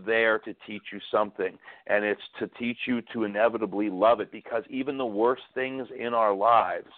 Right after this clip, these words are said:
there are, there are positives to it. Because,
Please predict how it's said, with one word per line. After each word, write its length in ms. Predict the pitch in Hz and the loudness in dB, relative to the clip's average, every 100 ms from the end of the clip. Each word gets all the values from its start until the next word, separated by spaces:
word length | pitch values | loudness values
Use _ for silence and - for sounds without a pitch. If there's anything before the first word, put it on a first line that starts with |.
| - _ - - _ - | -20 _ -20 -20 _ -8
there 200 | 107 107 | 0 0
are, 180 | 95 92 | 0 -2
there 140 | 110 | 2
are 160 | 104 104 | 2 2
positives 580 | - 117 117 107 101 - - - | 2 2 2 2 -8 -10 -14 -8
to 180 | 113 95 | -6 -6
it. 120 | - - _ _ - _ _ - | -12 -20 _ _ -20 _ _ -14
Because, 400 | 117 135 117 | 0 2 2